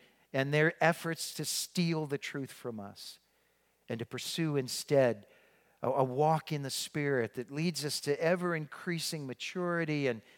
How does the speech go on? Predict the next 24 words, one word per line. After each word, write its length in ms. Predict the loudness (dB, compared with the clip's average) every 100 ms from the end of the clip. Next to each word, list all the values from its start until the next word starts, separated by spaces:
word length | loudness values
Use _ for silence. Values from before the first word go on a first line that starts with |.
| _ -14
and 140 | -8
gentleness, 640 | 2 4 4 0 -2 -4 -4
goodness, 400 | -6 -6 -6 -8
faith, 440 | 0 0 0 -4
meekness, 480 | -6 -4 -6 -10 -8
temperance, 720 | -6 -4 -4 -10 -14 -14 -18 _ _ _ _ _ _ _ _ _ _ _ _ _ _ _ _ -18
until 220 | -8 -6
the 100 | 0
day 160 | 2 2
we 140 | 2
finally 360 | 0 0 0 -4
stand 360 | -2 -2 -2
in 120 | -4
your 120 | -6 -6
presence, 640 | -4 -4 -4 -10 -14 -18 _ _ _ _ _ _ _ _ _ _ _ _ _ _ _ _
when 120 | -10
by 200 | 4 6
your 200 | 6 4
grace 420 | 0 0 0 -2 -6
we'll 120 | -4
be 160 | 0
able 240 | 0 0 -4
to 80 | -8
say, 440 | -4 -2 -2